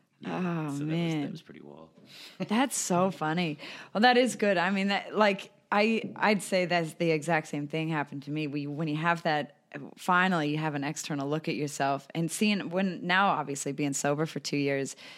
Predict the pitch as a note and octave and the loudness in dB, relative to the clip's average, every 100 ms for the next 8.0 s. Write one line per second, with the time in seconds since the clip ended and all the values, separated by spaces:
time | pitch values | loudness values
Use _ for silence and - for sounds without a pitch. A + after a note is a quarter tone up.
0 | - E3+ F3+ E3+ F#3 F3+ E3+ - _ _ | -6 0 4 6 6 4 2 -2 _ _
1 | - G#3 F#3+ E3 D3+ D3 C#3+ C#3+ D3 D3 | 2 4 4 2 2 2 2 0 0 0
2 | D3 - D3 D3 C#3+ C#3+ F3 - A#3+ E4+ | 0 -2 -2 0 2 4 2 4 2 2
3 | E4 D4+ G#3+ F3 D3+ C#3+ C#3 D3+ E3+ D#3 | 0 2 4 2 2 0 2 4 4 2
4 | - C#3 C#3 C#3 C#3 C#3 C#3 D3 D#3+ F3 | 0 -4 -2 -2 -2 -2 -2 2 2 4
5 | G#3 - G3 E3 D3+ D3 - - D#3+ D3 | 2 2 0 0 0 -2 -4 0 0 2
6 | D3 C#3+ C#3+ C#3+ C#3 C#3 C#3+ - C#3+ C3+ | 0 -2 -6 -4 -4 -4 -6 -4 -2 -2
7 | C3 C3 C3 - C3+ C3 C#3 E3 A#3+ | -2 -2 -4 -4 -4 -2 -2 0 -2